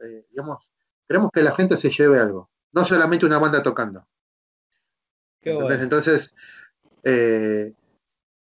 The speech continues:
Speaker 1: queremos cambiar un poco eso, ¿no? O sea, eh, un poco también, eh, eh,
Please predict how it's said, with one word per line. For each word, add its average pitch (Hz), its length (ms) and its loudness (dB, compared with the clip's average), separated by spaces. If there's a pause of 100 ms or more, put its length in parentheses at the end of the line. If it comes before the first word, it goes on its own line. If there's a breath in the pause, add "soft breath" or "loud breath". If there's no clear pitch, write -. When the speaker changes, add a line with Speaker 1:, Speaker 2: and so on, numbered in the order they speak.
(160)
Speaker 1:
queremos 185 400 2
cambiar 170 320 2
un 175 100 2
poco 175 340 2
eso, 127 360 -2
¿no? 156 180 0
O 123 60 -2
sea, 120 480 0
eh, 113 140 -4
un 139 200 -8
poco 156 300 0
también, 143 360 -4
eh, 117 300 -6
eh, 104 400 -16